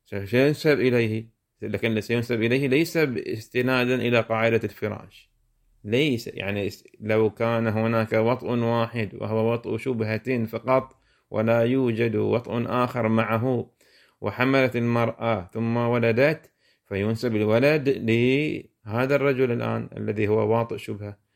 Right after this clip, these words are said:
لكن ليس لقاعدة الفراش. هذا الذي قاله المصنف، والآن سنقرأه. قال: "وهذا الفرض لا تجري قاعدة الفراش في حق أي منهما، لأن المرأة ليست فراشا لأي منهما".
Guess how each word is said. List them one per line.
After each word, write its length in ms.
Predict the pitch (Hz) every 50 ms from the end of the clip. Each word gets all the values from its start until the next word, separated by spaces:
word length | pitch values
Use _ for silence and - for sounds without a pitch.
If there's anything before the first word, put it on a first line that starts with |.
| _ _ _ _
لكن 300 | - 95 92 - - 101
ليس 240 | 104 117 147 143 -
لقاعدة 540 | 143 127 120 113 - 120 117 113 117 113 104 -
الفراش. 800 | 107 - - - 101 98 98 98 104 104 107 95 - - - _ _ _ _ _ _ _ -
هذا 160 | - 120 120
الذي 200 | 110 107 110 107
قاله 300 | 110 - 110 110 107 107
المصنف، 560 | 117 110 107 101 - 110 107 107 117 131 -
والآن 180 | - - 104 110
سنقرأه. 680 | 107 - 101 101 95 - 98 101 76 87 104 98 - _ _ _ _ - - - - _ _ _
قال: 180 | 113 117 117 113
"وهذا 320 | 113 110 120 127 127 123
الفرض 520 | 120 117 - - 123 123 120 117 117 104
لا 300 | - - 90 107 113 117
تجري 560 | 117 117 - 127 120 113 117 117 117 123 120 113
قاعدة 540 | - - 113 113 113 113 120 117 117 117 -
الفراش 580 | 117 113 110 - 113 110 113 117 120 117 110 -
في 360 | 123 120 113 107 - 113 107
حق 320 | - - 120 117 - -
أي 440 | 120 113 113 127 131 131 127 127 131
منهما، 560 | 131 120 117 120 117 107 104 107 101 92 - - _ _ _ _ _ - - _ _
لأن 340 | - - - 95 113 113 110
المرأة 500 | 110 110 110 107 104 104 101 98 104 107
ليست 540 | 98 98 107 117 127 135 127 - 135 131 -
فراشا 720 | - - 123 120 123 123 123 120 113 107 - - 120 127 127 127 117 107 -
لأي 600 | 98 107 113 98 95 120 127 127 123 123 123 123
منهما". 680 | 123 120 123 123 120 113 104 117 127 127 117 107 -